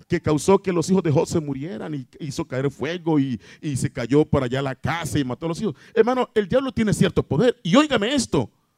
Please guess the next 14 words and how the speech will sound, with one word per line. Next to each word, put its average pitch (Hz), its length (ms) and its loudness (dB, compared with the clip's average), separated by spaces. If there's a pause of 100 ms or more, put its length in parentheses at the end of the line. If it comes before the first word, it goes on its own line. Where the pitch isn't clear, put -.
(400)
muchas 202 340 -8
veces 180 280 -6
el 135 140 -6
diablo 135 540 -8 (920)
va 147 200 -4
a - 20 -4
lograr 139 400 -6
cosas. 147 300 -10
Dios 147 120 -4
le 156 80 -4
va 147 100 -4
a 147 80 -4
dar - 80 -18
permiso 135 520 -10